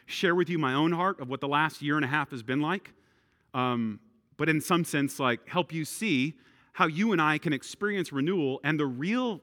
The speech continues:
real obstacles to experiencing renewal in the presence of God right now. So over the last year and a half, the, the voices, the loud noise that you can't tell which is which, has largely been defi-, div-, like, divided across people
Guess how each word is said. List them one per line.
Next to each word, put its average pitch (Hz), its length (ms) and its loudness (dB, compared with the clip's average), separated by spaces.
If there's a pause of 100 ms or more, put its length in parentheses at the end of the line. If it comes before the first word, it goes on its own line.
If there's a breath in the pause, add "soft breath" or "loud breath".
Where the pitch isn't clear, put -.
real 220 400 -2
obstacles 156 600 0
to 143 100 -2
experiencing 151 580 -2
renewal 160 380 2
in 151 40 0
the 135 60 -2
presence 156 320 -4
of 123 100 -8
God 131 360 -2
right 117 180 -6
now. 95 240 -8 (1500)
So - 100 0
over 196 80 4
the 190 80 4
last 240 340 6
year 226 140 4
and 220 80 4
a 185 60 4
half, 165 320 4
the, 160 100 -4 (100)
the 156 120 0
voices, 226 540 0
the 185 100 2
loud 202 280 8
noise 196 280 2
that 170 60 -8
you 151 100 -6
can't 180 260 0
tell 170 220 0
which 147 160 -2
is 120 100 -6
which, 113 280 -4
has 170 200 -4
largely 226 380 0
been 214 160 2
defi-, 165 420 2
div-, 160 160 -2 (220)
like, 139 260 0
divided 170 380 2
across 147 260 0
people 226 420 0